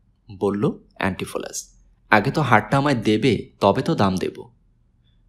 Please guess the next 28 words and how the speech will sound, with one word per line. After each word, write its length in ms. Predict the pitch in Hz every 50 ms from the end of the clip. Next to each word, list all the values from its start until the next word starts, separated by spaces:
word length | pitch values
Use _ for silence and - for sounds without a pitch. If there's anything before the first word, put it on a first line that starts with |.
| _ _ _ _ _ _ _ _ _ _ _ _ - -
"জিনিসটা 380 | - 113 113 127 - - 151 131
না 220 | 110 98 92 95
দিয়েই 260 | 92 117 127 147 165
তুমি 200 | 160 160 156 160
তার 180 | 160 165 165 160
দাম 180 | 160 147 147
চাইছ? 380 | 160 - 180 180 170 - - - - - - _ _ _ _ _ _ _ _ _ -
কি 120 | - - 190
করে 200 | - 202 190 160
ভাবলে 540 | 113 - - 113 104 - - - - - _ -
জিনিসটা 360 | - 113 104 107 - - 120
না 220 | 110 101 90 85
পেয়ে 200 | 87 - 127 120
আমি 140 | 120 123 120
তার 180 | 120 123 123 117
দাম 180 | 120 110 113
দেব?" 260 | 123 131 127 - 190 247 - _ _ _ _ _ _ _ _ _ _ _ _ _ _ _ _ _ _ _ _ _ _ _ _ _ _ _ _ _ _ _ _ _ _ _ _ -
"সে 220 | - - - 170
কি 160 | 175 - 110 -
কথা?" 400 | - 101 - - - - - - _ _ _ _ _ _ _ _ _ _ _ _ _ _ _ _ _ _ _ -
অবাক 280 | 113 110 107 117 120 -
হয়ে 200 | - 131 127 120
দু 140 | 123 120 113
চোখ 180 | - 123 120 -
কপালে 360 | - 110 113 - 117 117 113
তুলে 180 | 113 123 123 123
বলল 240 | 120 123 120 127 156
অ্যাঞ্জেলো। 540 | 165 107 95 95 - 95 82 80 - -